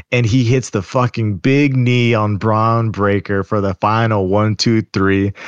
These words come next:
Was mistimed a little bit 'cause there was seven seconds or so left in the match, right? Nobody else could have, you know, really done it 'cause a bunch of people were in the penalty box 'cause Trick put him there. But yeah, man, like,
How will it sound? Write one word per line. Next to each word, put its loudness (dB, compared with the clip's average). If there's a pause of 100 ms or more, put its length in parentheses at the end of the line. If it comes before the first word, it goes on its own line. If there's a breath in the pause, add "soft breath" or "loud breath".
(180 loud breath)
Was 2
mistimed 2
a 4
little 0
bit 0
'cause -2
there 2
was 0
seven 0
seconds -2
or 0
so 0
left -2
in 0
the 0
match, -2
right? 2
Nobody 2
else 0
could -2
have, -2 (460 soft breath)
you 2
know, 2
really 2
done 0
it -2
'cause 0
a 2
bunch 0
of -4
people -2
were 0
in 0
the 0
penalty 0
box -2 (240)
'cause -2 (200)
Trick 0
put 2
him 2
there. 0 (340 loud breath)
But 0
yeah, 0
man, -4
like, -4